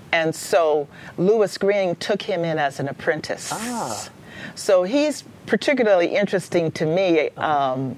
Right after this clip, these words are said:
Speaker 1: his life and why he took the boy in and all of that.
Speaker 2: Mm-hmm. Question for you, Biddy, um, from one of the students.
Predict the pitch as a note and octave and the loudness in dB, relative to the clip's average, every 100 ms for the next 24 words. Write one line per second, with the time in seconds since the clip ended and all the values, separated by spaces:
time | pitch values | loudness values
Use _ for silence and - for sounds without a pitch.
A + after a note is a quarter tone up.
0 | - - G3 F3+ F3+ E3+ E3+ D#3+ D#3 D#3+ | -12 -6 -2 0 4 4 4 0 2 4
1 | E3 D#3+ - F3 - D3+ E3 D#3 D#3 D#3 | 4 0 0 -4 -2 0 2 4 4 2
2 | D3 D3 D3+ C#3 C3+ C#3+ C3+ - B2 G#2 | 0 -2 0 0 0 2 2 0 -8 -8
3 | C3 - - B2+ - A#2 B2 A#2 A#2 A2 | -10 -12 -4 -4 -2 -6 -4 -2 -2 -2
4 | A2 A2 - A#2+ A2 C3+ C#3 A#2+ - - | -2 -4 -4 -4 -4 0 0 0 -2 -4
5 | A2 A2 | -6 -8